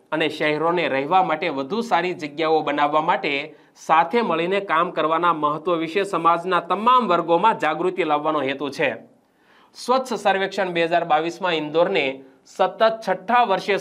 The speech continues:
સૌથી સ્વચ્છ શહેર તરીકે પ્રથમ પુરસ્કાર આપવામાં આવ્યો હતો, જ્યારે સ્વચ્છ સર્વેક્ષણ બે હજાર બાવીસમાં સુરતે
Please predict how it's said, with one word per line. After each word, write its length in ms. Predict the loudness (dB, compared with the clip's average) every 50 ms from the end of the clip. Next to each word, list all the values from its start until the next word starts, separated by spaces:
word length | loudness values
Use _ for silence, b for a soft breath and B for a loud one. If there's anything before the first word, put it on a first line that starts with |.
| 0
સૌથી 360 | 0 0 0 0 -4 -4 -6 -4 -2
સ્વચ્છ 260 | 0 0 0 -2 -4 -8 -4
શહેર 240 | -2 0 2 2 0 0 0
તરીકે 280 | -2 -2 -2 -2 -4 -4 -2
પ્રથમ 280 | -4 -2 0 2 0 0 2
પુરસ્કાર 360 | 2 0 0 0 0 0 0
આપવામાં 380 | 0 0 -2 -4 -2 0 0 -2
આવ્યો 220 | 0 0 -2 -2
હતો, 160 | 2 2 2 2 2 -2 -12 b b b b b b b b b b
જ્યારે 220 | -4 -4 -2 -4 -6
સ્વચ્છ 440 | -4 -2 -2 -2 -2 -2 -6 -4 0
સર્વેક્ષણ 440 | 0 0 0 -2 -6 -4 -6 -4 -2
બે 80 | -2 -2 0
હજાર 140 | 0 0 0 2 2
બાવીસમાં 420 | 0 0 0 -4 -4 -4 -4 -4 -2
સુરતે 360 | -2 0 0 0 0 -2 -6